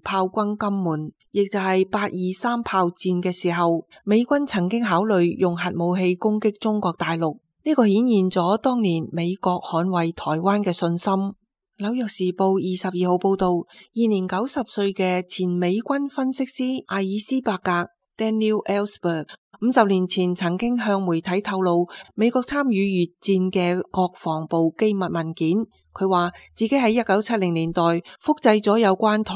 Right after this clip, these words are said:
灣危機嘅機密研究，而家趁美中因為台灣問題而關係緊張之際公開。文件內容指出，喺金門八二三炮戰爆發之後，美軍太平洋空軍司令庫特納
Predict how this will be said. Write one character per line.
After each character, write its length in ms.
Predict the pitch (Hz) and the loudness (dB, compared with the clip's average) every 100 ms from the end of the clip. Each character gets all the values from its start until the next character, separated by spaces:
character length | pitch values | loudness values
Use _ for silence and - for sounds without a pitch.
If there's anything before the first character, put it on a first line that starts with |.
| 170 | 0
灣 260 | 185 220 220 | 2 0 0
危 200 | 185 160 | 0 -2
機 180 | 160 214 | 2 2
嘅 180 | 185 170 | 2 0
機 200 | - 208 | 2 2
密 120 | 190 175 | 2 -2
研 240 | 175 160 165 | -2 -2 0
究， 320 | 180 175 180 _ _ - 190 | 2 2 2 _ _ -6 0
而 80 | |
家 220 | 196 226 233 | 2 2 2
趁 180 | 220 | 2
美 240 | 202 185 202 | 4 4 2
中 320 | - 233 226 | 2 2 2
因 100 | 240 | 2
為 100 | 226 | 2
台 120 | 190 180 | 4 4
灣 260 | 180 220 | 4 4
問 200 | 208 180 | 2 0
題 80 | 185 | 0
而 260 | 165 165 175 175 - | 0 0 2 2 2
關 220 | 269 262 | 0 0
係 140 | 214 175 | 0 0
緊 260 | 165 175 | 0 0
張 240 | 208 240 240 | 2 0 0
之 180 | - 233 | -2 -2
際 340 | 208 180 170 | 2 4 4
公 220 | - 196 | 4 4
開。 420 | 196 190 185 190 - _ _ - | 4 4 4 2 -2 _ _ -6
文 180 | 202 196 | -4 -2
件 160 | 233 | -2
內 220 | 269 190 185 | 0 0 0
容 200 | 170 170 | 0 -2
指 220 | 175 190 | -4 -2
出， 140 | 214 214 - - - | -2 -4 -6 -20 -10
喺 120 | - 269 | -4 -2
金 160 | 311 | 0
門 240 | 269 180 175 | 0 0 0
八 140 | 196 | -2
二 80 | 190 185 180 | -2 -2 -2
三 240 | 175 233 | -2 -2
炮 260 | - 196 185 | 0 2 2
戰 300 | 190 196 190 | 0 -2 0
爆 180 | 190 185 | 0 -2
發 220 | - 190 | -2 -6
之 200 | - 233 | -4 -4
後， 320 | 208 175 170 _ _ - | 0 0 -2 _ _ -2
美 200 | 202 233 | 2 2
軍 320 | 247 302 294 | 2 0 0
太 180 | 220 220 | -2 -2
平 240 | 185 175 | -2 0
洋 220 | 170 165 | 0 0
空 320 | 180 240 247 | -2 -2 -2
軍 200 | 247 247 | -2 -4
司 200 | 247 262 | -2 -2
令 280 | 208 175 180 - - | 0 0 0 -6 -4
庫 220 | 202 202 | 0 2
特 140 | 202 | 2
納 280 | 170 175 165 | 0 0 -2